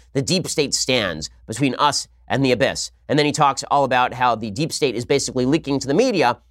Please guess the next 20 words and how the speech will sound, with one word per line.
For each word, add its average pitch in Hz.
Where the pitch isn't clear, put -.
all 156
of 160
this 156
information 156
and 110
talking 120
to 107
Robert 98
Mueller 190
and 113
building 117
a 107
case 131
against 117
the 117
president 117
of 104
the 113
United 98
States. 196